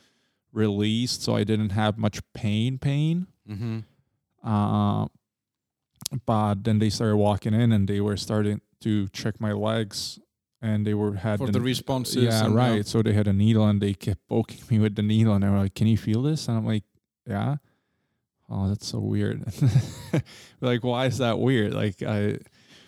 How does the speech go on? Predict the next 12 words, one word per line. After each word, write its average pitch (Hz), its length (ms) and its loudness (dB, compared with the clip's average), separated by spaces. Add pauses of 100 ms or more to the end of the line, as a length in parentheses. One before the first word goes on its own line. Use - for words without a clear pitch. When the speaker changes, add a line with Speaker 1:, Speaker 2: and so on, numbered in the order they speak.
(120)
Speaker 1:
so 120 260 4
I, 120 180 -2
I 143 180 0
felt 139 220 0
pretty 123 200 2
confident 117 640 0
that, 104 260 0 (120)
like, 104 360 -6 (580)
it's 113 120 -10
probably 110 320 2
nothing 107 360 0
major, 117 560 0